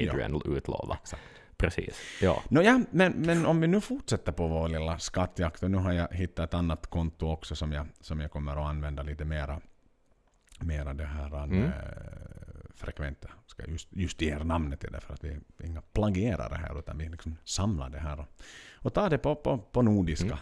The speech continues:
Speaker 2: helt enkelt. Man har hittat Twitterkonto plötsligt.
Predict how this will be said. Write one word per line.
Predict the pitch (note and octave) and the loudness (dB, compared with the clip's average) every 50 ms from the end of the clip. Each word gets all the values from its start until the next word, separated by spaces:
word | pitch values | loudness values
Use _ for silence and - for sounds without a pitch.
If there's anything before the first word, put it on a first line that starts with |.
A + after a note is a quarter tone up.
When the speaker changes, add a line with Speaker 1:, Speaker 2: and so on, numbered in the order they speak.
| - | -8
Speaker 2:
helt | - - D2 C#2+ - | -8 -8 -6 -6 -6
enkelt. | C#2+ - - D2 - - - - - - - - - - - - - - - - - - - - - - - - | -8 -8 -8 -8 -8 -8 -12 -16 -18 -18 -18 -18 -18 -16 -16 -16 -16 -16 -16 -16 -16 -16 -18 -18 -20 -20 -20 -2
Man | - - A2 D3+ G#3+ | 4 8 8 10 10
har | A#3 | 10
hittat | B3 C4+ - - - - - | 10 8 6 4 2 0 2
Twitterkonto | - C#3 E3+ - - - - - A#3 - - - - - - - - - - - - - - - | 4 4 4 4 2 0 2 2 2 2 0 -4 -4 -6 -10 -10 -10 -10 -10 -12 -14 -16 -10 -6
plötsligt. | - - - - - - - - - - | -4 -4 -4 -4 -6 -8 -8 -6 -6 -6